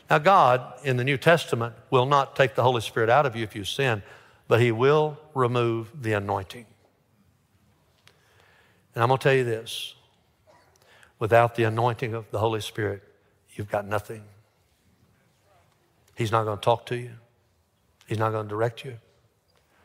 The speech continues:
He's not gonna bless you. Whatever it takes,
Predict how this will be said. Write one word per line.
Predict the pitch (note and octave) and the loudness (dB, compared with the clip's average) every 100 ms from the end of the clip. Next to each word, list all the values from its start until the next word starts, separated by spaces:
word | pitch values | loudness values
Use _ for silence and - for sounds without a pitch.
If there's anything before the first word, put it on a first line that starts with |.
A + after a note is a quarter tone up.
| _ | _
He's | - | -10
not | A2 | -6
gonna | G#2 | -4
bless | G2+ A2+ A2+ - | -2 0 0 -4
you. | A2+ A2+ _ _ _ _ _ _ _ _ _ _ _ _ _ _ _ _ _ | -10 -16 _ _ _ _ _ _ _ _ _ _ _ _ _ _ _ _ _
Whatever | A#2 A#2+ C#3+ D3+ D3 | 2 4 6 4 2
it | C#3+ | 0
takes, | - C3+ G#2 - - - | 0 0 0 -6 -10 -10